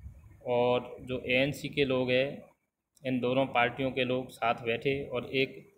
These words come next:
नए constitution designing पर work करना start किया, क्योंकि गोरे लोगों के लिए भी वहाँ पर शासन चलाया जाना संभव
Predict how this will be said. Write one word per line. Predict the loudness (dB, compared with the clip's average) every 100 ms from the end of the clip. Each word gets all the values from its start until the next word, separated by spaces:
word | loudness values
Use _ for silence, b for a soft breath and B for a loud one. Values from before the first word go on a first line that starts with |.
| _ _ _ _ 2
नए | 4 4
constitution | 2 -2 -4 -2 -2 -2
designing | -2 0 2 2 0 0
पर | 0
work | 2 0 -2 -14 -18 _
करना | -4 0 -2 -2
start | -6 0 0 0
किया, | -4 -4 -4 -12 -2
क्योंकि | -2 0 -2
गोरे | 0 0 2
लोगों | 2 0 -2
के | -2
लिए | -2 -2 -2
भी | -2 -4
वहाँ | -4 -4
पर | -4
शासन | -2 -4 -2 -6
चलाया | -4 0 2 2 -2 -12 _ _ _ _ _ _ _ _ _
जाना | 2 4 4
संभव | 2 0 2 2